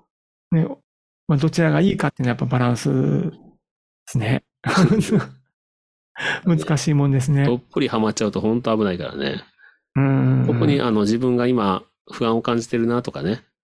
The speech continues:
Speaker 1: うんうんうん。
Speaker 2: うん、いう時、まあでもコロナもずっと続いたし、で、ね、
Speaker 1: うん。
Speaker 2: 世界のどっかで戦争してるって思うとさ、すごく気持ちがめいったりするじゃん。ウクライナってさ、
Speaker 1: そうだね。
Speaker 2: 全然隣国じゃないけど、でも、
Speaker 1: うん。
Speaker 2: 日本の隣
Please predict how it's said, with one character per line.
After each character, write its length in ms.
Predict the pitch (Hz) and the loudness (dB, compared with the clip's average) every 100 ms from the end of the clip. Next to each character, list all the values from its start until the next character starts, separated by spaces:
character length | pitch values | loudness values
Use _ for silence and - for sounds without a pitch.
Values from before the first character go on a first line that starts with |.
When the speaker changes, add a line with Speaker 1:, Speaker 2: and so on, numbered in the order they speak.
| _ _ _ - | _ _ _ -2
Speaker 1:
う 60 | 156 | 2
ん 20 | |
う 40 | |
ん 380 | 139 135 123 127 | 4 4 2 2
う 40 | 120 | 0
ん。 40 | |
Speaker 2:
う 20 | |
ん、 80 | 90 | 0
い 80 | 101 | 0
う 60 | 107 | 0
時、 280 | 98 85 | -2 -2
ま 120 | 110 117 | 0 0
あ 40 | |
で 80 | 120 | 2
も 280 | 101 101 - _ - - | 0 0 -4 _ -20 -6
コ 140 | 160 | 0
ロ 80 | 160 | 2
ナ 120 | 131 | 2
も 260 | 110 117 113 | 2 0 -2
ず 140 | 135 | -4
っ 20 | |
と 200 | 127 104 | -2 -4
続 240 | 101 110 110 | -2 -2 -2
い 60 | |
た 140 | 110 107 | -2 -4
し、 560 | - 147 107 85 - _ _ _ - | -2 0 0 -2 -4 _ _ _ -6
で、 100 | 113 | -6
ね、 460 | - - - 151 135 | -6 -12 0 2 4
Speaker 1:
う 40 | 139 | 2
ん。 40 | |
Speaker 2:
世 120 | 139 | -2
界 140 | 135 110 | 0 0
の 20 | |
ど 80 | 120 | 0
っ 40 | |
か 80 | 107 | 0
で 60 | 92 | 0
戦 140 | 107 | -2
争 200 | 104 107 | 0 -2
し 60 | - | 0
て 60 | |
る 100 | 113 | -2
っ 40 | 107 | -2
て 160 | 104 | -2
思 180 | 98 95 | 0 0
う 80 | 87 | -2
と 120 | 87 | -6
さ、 180 | - 85 | -4 -2
す 120 | 127 | -2
ご 80 | 139 | -2
く 320 | 98 87 - _ - | 0 -2 -2 _ -4
気 100 | 123 | -2
持 140 | 110 | 0
ち 100 | 120 | 0
が 60 | 107 | 0
め 100 | 123 | 0
い 20 | |
っ 40 | |
た 80 | 90 | -2
り 60 | 80 | -2
す 100 | 101 | 0
る 100 | 85 | 0
じ 60 | |
ゃ 60 | 71 | -2
ん。 60 | - _ _ _ - | -10 _ _ _ -6
ウ 80 | 120 | -2
ク 80 | |
ラ 100 | 147 | 0
イ 20 | 131 | 0
ナ 60 | |
っ 20 | |
て 80 | 95 | 2
さ、 80 | 120 | 2
Speaker 1:
そ 100 | 107 | 2
う 40 | |
だ 80 | 117 | 2
ね。 280 | 143 156 170 - | 2 0 -2 -4
Speaker 2:
全 160 | 117 | -2
然 160 | 113 110 | 2 2
隣 200 | 131 131 | 2 0
国 100 | 147 | 0
じ 60 | |
ゃ 40 | 110 | 2
な 100 | 107 | 0
い 80 | 98 | 0
け 120 | 90 | 0
ど、 240 | 92 87 | 0 0
で 100 | 151 | 0
も、 360 | 131 85 - _ _ _ _ _ - | 0 0 -2 _ _ _ _ _ -6
Speaker 1:
う 100 | 135 | 0
ん。 260 | 131 135 - | 0 0 -4
Speaker 2:
日 80 | 165 | -2
本 140 | 175 | 0
の 80 | 104 | 0
隣 280 | 107 147 | 0 0